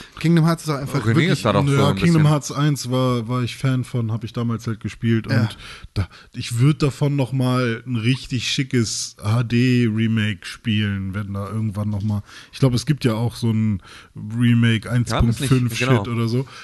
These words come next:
Speaker 3: aber, ähm, ich fand das nicht so, so krass anders als das P S zwei Spiel, dass ich das noch mal gespielt hätte irgendwie. Und, ähm,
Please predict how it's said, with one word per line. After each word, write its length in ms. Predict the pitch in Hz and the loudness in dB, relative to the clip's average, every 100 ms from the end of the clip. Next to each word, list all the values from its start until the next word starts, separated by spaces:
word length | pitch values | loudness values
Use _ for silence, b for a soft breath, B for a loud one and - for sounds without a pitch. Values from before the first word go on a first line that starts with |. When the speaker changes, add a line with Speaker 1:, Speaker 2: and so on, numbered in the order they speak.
| B | B
Speaker 3:
aber, 380 | 117 127 127 127 - | -8 -4 -4 -4 -8
ähm, 500 | 131 131 120 120 120 - | -6 -4 -2 -2 -4 -6
ich 160 | 120 - | -10 -10
fand 400 | 120 - 156 143 | -10 0 2 2
das 180 | 131 147 | -2 -2
nicht 500 | 151 143 143 - 131 | 2 4 2 -2 -6
so, 580 | 139 113 131 135 135 120 B B B B B B B _ _ _ _ | -4 2 4 4 2 0 B B B B B B B _ _ _ _
so 240 | 120 131 135 | -2 0 0
krass 380 | - 139 - | 2 0 0
anders 420 | - 147 139 131 - | -2 0 2 0 0
als 300 | 127 120 - | 2 2 0
das 160 | 120 | -2
P 160 | - 131 | 2 2
S 140 | 120 - | 2 -2
zwei 240 | 135 135 | -2 -2
Spiel, 220 | - 120 | -2 -2
dass 180 | 117 117 | -2 -2
ich 100 | 107 | -6
das 180 | 113 113 | -4 0
noch 120 | 113 | 2
mal 400 | 117 113 110 104 | 2 2 0 -4
gespielt 600 | 104 110 - 117 127 - | -6 -8 -4 -2 -2 -2
hätte 240 | 98 - | -8 -6
irgendwie. 540 | 104 98 104 98 107 120 B B B B - | -8 -6 -6 -6 -6 -8 B B B B -2
Und, 400 | 120 123 117 - | 0 2 0 -4
ähm, 540 | 123 120 117 113 107 | -2 2 2 0 -4